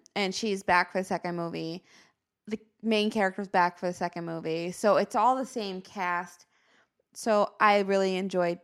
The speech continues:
that aspect of it. And I mean, and when I say all the same cast,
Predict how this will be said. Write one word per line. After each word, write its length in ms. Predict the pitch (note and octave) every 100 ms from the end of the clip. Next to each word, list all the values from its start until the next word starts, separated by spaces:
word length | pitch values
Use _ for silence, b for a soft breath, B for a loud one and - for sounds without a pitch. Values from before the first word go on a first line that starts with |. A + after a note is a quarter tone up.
| -
that 280 | F#3 F3+ - _ _ _ _ _ _ _ _ _ _ - _ _ _ _ _ -
aspect 500 | F#3+ F#3 - F#3 -
of 160 | F3+
it. 220 | F3 F3 - B B B
And 220 | A#3 A#3
I 40 | A#3+
mean, 180 | A#3 A3
and 140 | A#3 A3+
when 120 | A3
I 120 | G3+
say 420 | - C4 G#3 F#3 -
all 320 | A3 G#3+ G3+ G3+
the 140 | G3+
same 320 | - F#3 F#3
cast, 580 | - B3+ A3+ F#3 F#3+ -